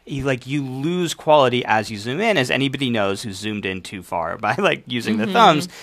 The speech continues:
Speaker 1: It doesn't look good. Optical, you don't lose any quality by zooming in. So it's a literal, the lens magnifies, and you,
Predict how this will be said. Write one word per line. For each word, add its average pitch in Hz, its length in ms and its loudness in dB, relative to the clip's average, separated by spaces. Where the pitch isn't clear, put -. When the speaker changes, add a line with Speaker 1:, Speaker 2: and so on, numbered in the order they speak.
Speaker 1:
It - 120 -2
doesn't 123 260 0
look 147 140 0
good. 98 120 -6
Optical, 170 480 4
you 156 120 2
don't 120 340 0
lose 131 440 -2
any 139 240 -2
quality 156 500 2
by 107 320 2
zooming 101 320 -8
in. 76 240 -12
So 120 200 0
it's 120 140 0
a 135 80 2
literal, 156 640 6
the 123 160 0
lens 139 640 2
magnifies, 123 920 0
and 117 260 -4
you, 110 160 -4